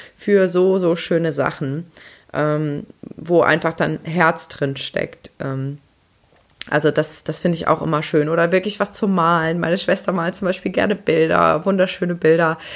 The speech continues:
äh, wo, wo sich der Beschenkte dann auch sehr drüber freut. Also es muss auch nicht immer alles Geld kosten. Ich glaub, das ist auch so ein Trugschluss, ne?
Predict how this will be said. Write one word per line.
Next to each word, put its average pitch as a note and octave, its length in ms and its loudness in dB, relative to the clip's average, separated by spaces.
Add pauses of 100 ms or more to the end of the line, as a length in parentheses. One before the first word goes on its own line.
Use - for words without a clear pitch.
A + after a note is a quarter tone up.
(260)
äh, E3 400 0
wo, E3 600 0
wo D#3 220 2
sich D#3 200 -6
der D3+ 100 0
Beschenkte E3 460 -2
dann D3+ 160 -4
auch C#3+ 100 -4
sehr D3 220 2
drüber D3 260 0
freut. C#3+ 460 0 (440)
Also E3+ 360 4 (100)
es - 140 -6
muss B3 200 4
auch G3 160 -4
nicht G#3+ 200 -4
immer G3+ 200 2
alles F3+ 280 0
Geld G#3 340 4
kosten. D3+ 360 -2
Ich D3+ 100 -8
glaub, - 160 -2
das E3+ 180 -4
ist F#3+ 160 -6
auch F#3+ 160 0
so - 140 -2
ein E3 120 -2
Trugschluss, - 680 -6
ne? E3+ 180 -2